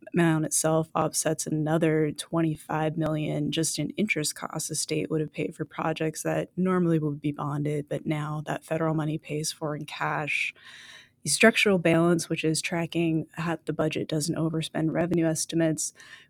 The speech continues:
we're now about forty million dollars in the black. We're leaving an ending fund balance estimated to be about three hundred and fifty million.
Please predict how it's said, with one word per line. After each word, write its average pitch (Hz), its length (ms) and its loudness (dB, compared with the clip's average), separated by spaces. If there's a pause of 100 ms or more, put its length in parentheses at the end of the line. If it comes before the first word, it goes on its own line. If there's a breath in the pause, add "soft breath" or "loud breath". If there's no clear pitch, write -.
we're 190 80 6
now 196 100 10
about 175 220 8
forty 190 320 4
million 175 340 6
dollars 151 460 0
in 147 60 -4
the 151 60 -2
black. 160 640 0 (160)
We're 175 120 2
leaving 165 520 4 (100)
an 147 200 0
ending 202 340 2
fund 185 300 2
balance 165 520 0
estimated 151 600 -2
to - 80 -14
be 151 80 -2
about - 260 -4
three 156 200 -4
hundred - 240 -6
and - 100 -12
fifty 196 460 0
million. 175 560 4